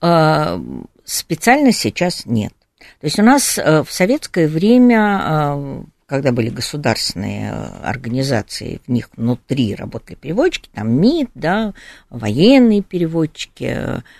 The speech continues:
э, переводчики-интуристы и так далее. Внутри, естественно, была своя система аттестации.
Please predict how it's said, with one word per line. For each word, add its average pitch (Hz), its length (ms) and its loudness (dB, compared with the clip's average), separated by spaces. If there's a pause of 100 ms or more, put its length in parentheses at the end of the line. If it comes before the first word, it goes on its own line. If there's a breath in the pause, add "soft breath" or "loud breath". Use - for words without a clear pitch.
(160 soft breath)
э, 110 200 -8 (120)
переводчики-интуристы 123 1200 -2
и 123 40 -6
так - 220 -14
далее. 311 320 0
Внутри, 180 420 0
естественно, 240 500 -2
была 143 280 -2
своя 131 440 -4
система 123 540 -8
аттестации. 165 840 -8